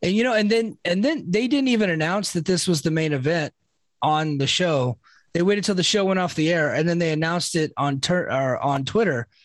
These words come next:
where they released the video like, "Hey, after, you know, exclusive, after the show goes off the air, Scott D'Amore came out and announced that this was the, the main event of Hard to Kill." So I, I thought that was kinda weird too. Like,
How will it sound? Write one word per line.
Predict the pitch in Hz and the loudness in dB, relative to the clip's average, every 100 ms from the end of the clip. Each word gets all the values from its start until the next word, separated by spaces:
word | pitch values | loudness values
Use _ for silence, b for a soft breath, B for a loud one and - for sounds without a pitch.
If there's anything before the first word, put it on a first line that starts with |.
| b _ | b _
where | 160 | 0
they | 170 | 2
released | 160 160 170 - | 2 2 2 0
the | 151 | 0
video | 151 165 151 131 | 0 2 2 2
like, | 127 123 127 | 0 -2 0
"Hey, | 196 170 | -2 0
after, | 143 175 - 143 | -2 -4 -6 -4
you | 151 | -2
know, | 139 | 0
exclusive, | 143 - - 214 214 170 147 135 B B B B | 0 -2 0 0 2 2 0 -4 B B B B
after | 156 170 190 | -4 -2 0
the | 170 | 0
show | 196 180 | 2 2
goes | 175 165 | 2 2
off | 165 - | -2 0
the | 151 | 2
air, | 165 | 2
Scott | 156 175 156 | 0 -2 -4
D'Amore | 156 160 165 | -2 -2 -2
came | - 156 | -2 -2
out | 139 135 | 0 -2
and | 104 | 0
announced | 147 147 147 147 147 | 0 0 0 -2 -4
that | 143 | -4
this | 156 147 | -2 -2
was | 151 135 | -2 -2
the, | 139 127 120 123 127 | 0 0 0 -2 -2
the | 135 | 0
main | 143 139 | 0 0
event | 127 143 110 | -2 -2 -2
of | 120 | -4
Hard | 110 135 | -2 -4
to | 120 | -4
Kill." | - 131 110 - B B B B | -4 -2 -2 -6 B B B B
So | - 151 131 | -2 0 0
I, | 101 | 0
I | 160 - | 0 0
thought | 185 214 202 | 0 0 0
that | 180 | -2
was | 185 | -2
kinda | - 160 | -2 -2
weird | 135 139 123 | 0 -2 -2
too. | - 151 135 | -2 0 2
Like, | 120 113 - | 0 -2 -6